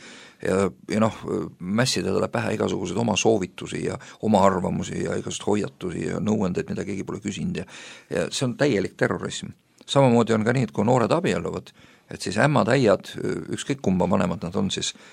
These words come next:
ei lähe sinna külla iseenesestmõistetavalt, vaid nad helistavad ja, ja hoolitsevad selle eest, et nende külastuste vahel on ikkagi,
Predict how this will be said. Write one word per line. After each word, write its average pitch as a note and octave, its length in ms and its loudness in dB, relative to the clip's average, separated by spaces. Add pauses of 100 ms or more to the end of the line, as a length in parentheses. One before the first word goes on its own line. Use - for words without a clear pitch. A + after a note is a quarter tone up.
(180)
ei A2+ 160 0
lähe C3+ 200 0
sinna G2 240 2
külla G#2 300 2
iseenesestmõistetavalt, - 1000 -6 (560)
vaid G2 240 4
nad F#2+ 160 0
helistavad G#2 760 -2 (580)
ja, F2+ 340 2
ja F#2+ 160 -2 (320)
hoolitsevad A2 480 2
selle G2+ 280 2
eest, F2+ 160 -6
et E2+ 100 -10
nende F2+ 200 -6
külastuste G#2 520 -4
vahel G#2 280 -2
on G#2+ 80 -4
ikkagi, F#2 340 -6